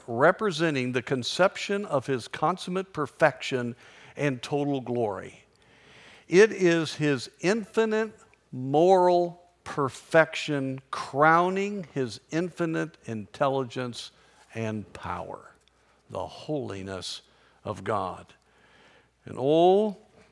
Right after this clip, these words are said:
if we deny, as Charnock says in his book on the act-, attributes of God,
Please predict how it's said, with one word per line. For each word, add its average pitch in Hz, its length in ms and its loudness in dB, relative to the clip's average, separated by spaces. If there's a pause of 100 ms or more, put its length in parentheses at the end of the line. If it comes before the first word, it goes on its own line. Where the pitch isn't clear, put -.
(120)
if 120 220 -2
we 143 260 -4
deny, 131 680 2
as 127 240 -6
Charnock 151 500 -2
says 131 380 0
in 117 80 -4
his 165 240 0
book 135 240 2
on 120 140 -2
the 117 80 -2
act-, 117 340 -4
attributes 120 600 -6
of 101 120 -12
God, 107 400 2